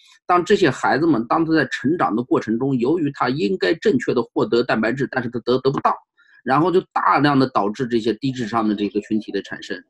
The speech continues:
然后在我，我那，那个，那个，那一期呢，是讲了很，列了很多数据，就是讲在上海、河南还有很多省做的社会调查，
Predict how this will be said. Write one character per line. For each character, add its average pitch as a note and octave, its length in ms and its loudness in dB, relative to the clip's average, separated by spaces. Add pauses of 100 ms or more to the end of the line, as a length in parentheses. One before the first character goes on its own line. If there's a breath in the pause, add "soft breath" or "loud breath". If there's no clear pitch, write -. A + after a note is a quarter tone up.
(340)
然 C3+ 140 2
后 E3+ 440 6
在 C3+ 640 4 (540)
我， B2 200 4 (100)
我 C3 120 2
那， E3 180 4 (100)
那 E3 240 2
个， D3+ 80 6
那 E3+ 180 4
个， D#3 60 6
那 F3+ 160 4
一 C3+ 60 4
期 - 220 0
呢， B2 180 2
是 A#2 120 -2
讲 F2 220 -2
了 A#2+ 120 -2
很， A2+ 180 -8 (240)
列 D3+ 140 6
了 A#2 60 2
很 G#2 140 -2
多 C#3 140 2
数 D3+ 220 -4
据， C3 220 -8
就 A#2 140 -6
是 A#2+ 80 -6
讲 G2+ 200 -6
在 A2 100 0
上 A2+ 340 0
海、 D#2+ 260 -4
河 A2 240 -6
南 G#2 200 0
还 A#2+ 80 -8
有 A#2+ 60 -2
很 F2 260 -12
多 D3 160 0
省 - 260 -10
做 B2 140 -6
的 G2+ 60 -6
社 A2 140 -6
会 A2 120 -2
调 - 180 -2
查， - 140 -10